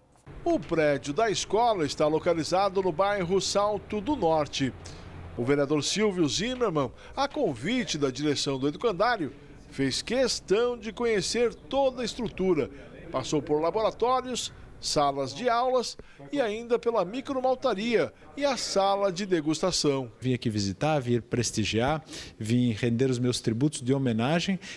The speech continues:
Speaker 2: e também tentar entender de que forma que o Poder Legislativo pode ajudar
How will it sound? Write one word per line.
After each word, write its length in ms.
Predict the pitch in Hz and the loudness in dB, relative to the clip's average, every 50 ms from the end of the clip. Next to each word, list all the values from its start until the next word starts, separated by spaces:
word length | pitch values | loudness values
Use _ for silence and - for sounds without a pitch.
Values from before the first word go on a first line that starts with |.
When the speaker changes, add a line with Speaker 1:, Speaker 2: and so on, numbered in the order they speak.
| - - | -6 -4
Speaker 2:
e 60 | 202 | -2
também 380 | 190 - 190 175 180 185 196 190 | 0 2 2 4 4 4 2 2
tentar 360 | 170 - 175 160 - 170 170 | 2 2 0 2 2 2 2
entender 440 | 165 165 - 160 147 139 147 160 151 | 2 2 2 0 2 2 2 2 2
de 100 | 147 156 | 0 -2
que 120 | - - 160 | -2 -2 -4
forma 440 | - - 139 147 165 175 175 165 - - - - - - _ | 0 2 2 2 2 2 -2 -2 -4 -10 -18 -20 -20 -10 _
que 100 | - 139 | -2 -2
o 40 | 123 | 0
Poder 340 | - 135 123 123 143 139 | 2 2 2 4 2 2
Legislativo 840 | 135 135 131 127 131 131 120 123 110 104 - - 165 175 165 175 160 - - - - - - _ | 2 2 2 2 2 2 2 2 0 0 0 0 0 0 0 -2 -4 -6 -10 -20 -20 -20 -8 _
pode 240 | - 156 151 147 151 | 0 0 2 2 2
ajudar 480 | 147 135 143 131 120 120 127 135 131 | 2 2 0 0 2 2 2 0 -2